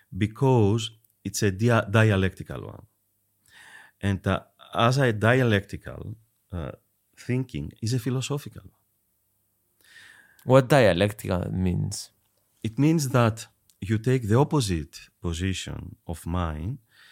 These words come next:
Speaker 1: in order to give me the opportunity to try more to convince you about what I am
Speaker 2: Mm-hmm.
Speaker 1: thinking. This is dialectical.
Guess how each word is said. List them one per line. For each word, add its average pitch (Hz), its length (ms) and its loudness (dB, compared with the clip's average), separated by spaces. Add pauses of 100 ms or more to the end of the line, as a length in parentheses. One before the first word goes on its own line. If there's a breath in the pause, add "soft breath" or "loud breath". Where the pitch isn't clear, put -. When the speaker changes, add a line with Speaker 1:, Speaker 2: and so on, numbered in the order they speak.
(240 soft breath)
Speaker 1:
in 104 180 2
order 120 560 2 (800)
to 113 220 0 (120)
give 160 260 6
me 165 160 4
the 92 140 0
opportunity 78 840 -8 (560 soft breath)
to 120 120 -4
try 127 360 2
more 123 580 2 (1000)
to 87 240 -6
convince 98 500 0
you 71 140 -12
about 80 380 -6
what 87 260 -6
I 80 80 -4
am 73 140 -10
Speaker 2:
Mm-hmm. 113 80 0
Speaker 1:
thinking. 101 340 -4 (440 soft breath)
This 143 300 -2
is 71 140 -10
dialectical. - 640 -16